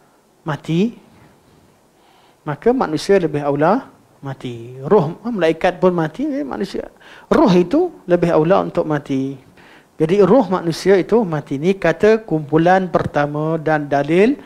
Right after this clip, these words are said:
mereka. Berdasarkan, eh, keywordnya pada kalimah nafsun. Keywordnya pada kalimah nafsun. Dan nafsun tu mewakili apa? Mewakili jasad dan roh. Jasad dan,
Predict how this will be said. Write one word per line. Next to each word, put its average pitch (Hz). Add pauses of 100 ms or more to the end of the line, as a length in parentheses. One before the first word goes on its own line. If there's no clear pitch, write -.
(260)
mereka. 139 (400)
Berdasarkan, 165 (640)
eh, 175
keywordnya 247
pada 214
kalimah 180
nafsun. 156 (400)
Keywordnya 180
pada 160
kalimah 175 (480)
nafsun. 139 (720)
Dan 170
nafsun 214
tu 220
mewakili 190
apa? 208
Mewakili 180 (480)
jasad 190
dan 208 (400)
roh. 170 (320)
Jasad 156
dan, 208